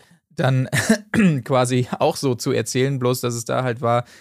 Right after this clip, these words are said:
der Weg vom Parkplatz bis ins Studiogebäude sozusagen, als wäre das auch noch eine große Herausforderung mit an der Schranke klingeln und so weiter. Sehr guter Moment war da auch, fand ich, als, äh, Frank und Mike aus den Autos ausstiegen und sich begrüßen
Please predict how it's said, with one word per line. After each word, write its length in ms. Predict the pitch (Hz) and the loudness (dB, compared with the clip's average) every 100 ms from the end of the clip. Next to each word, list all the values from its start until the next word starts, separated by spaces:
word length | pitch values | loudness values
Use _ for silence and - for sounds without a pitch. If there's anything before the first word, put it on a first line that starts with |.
| _ | _
der 140 | 131 113 | -4 0
Weg 200 | 131 127 | 0 -2
vom 220 | - 120 | -2 -2
Parkplatz 520 | 123 131 - 117 - | 0 -2 -2 -4 -4
bis 200 | - 123 | -6 -8
ins 460 | - 117 117 123 - | -6 -8 -10 -10 -6
Studiogebäude 800 | 147 143 120 113 110 113 117 113 | -4 0 0 0 -2 -2 -2 -4
sozusagen, 600 | 113 - 113 110 113 127 | -6 -6 -4 -2 -2 -4
als 160 | 110 | -6
wäre 80 | 120 | -4
das 160 | 113 117 | -2 -4
auch 160 | 127 | -4
noch 160 | 135 110 | -4 -4
eine 140 | 123 | -6
große 360 | 117 127 - 120 | -4 -4 -2 -2
Herausforderung 760 | 117 117 131 - 117 113 117 113 | -2 -2 -4 -4 -4 -4 -4 -6
mit 240 | 113 - - | -8 -12 -8
an 140 | 113 | -4
der 280 | 113 113 123 | -2 -4 -8
Schranke 840 | - - 135 131 127 117 117 - 131 | -12 -8 -6 -4 -4 -4 -4 -10 -12
klingeln 380 | - 131 127 120 | -8 -6 -4 -6
und 120 | 113 | -8
so 100 | 120 | -6
weiter. 320 | 113 120 143 143 - - _ | -4 -4 -4 -6 -14 -20 _
Sehr 180 | - 127 | 0 0
guter 460 | 143 147 120 117 | 2 2 2 2
Moment 520 | 120 123 120 131 - 120 | -2 -2 0 -2 -4 -2
war 140 | 117 | -2
da 180 | 113 120 | 0 0
auch, 140 | 127 | -2
fand 240 | - 123 120 | -2 -4 -4
ich, 160 | 113 | -4
als, 320 | 117 113 - | -6 -6 -8
äh, 140 | 156 120 | -6 -6
Frank 340 | - 123 127 | -4 -4 -4
und 300 | - 117 113 | -6 -6 -4
Mike 360 | 113 120 135 - | -2 -2 -2 -4
aus 160 | 123 | -6
den 140 | - 120 | -4 -4
Autos 300 | 117 135 123 | -2 -2 -2
ausstiegen 480 | 123 135 - 131 127 | -2 -4 -4 -4 -4
und 60 | |
sich 160 | 120 123 | -4 -4
begrüßen 520 | 135 123 131 - 139 | -4 -2 -2 -2 -4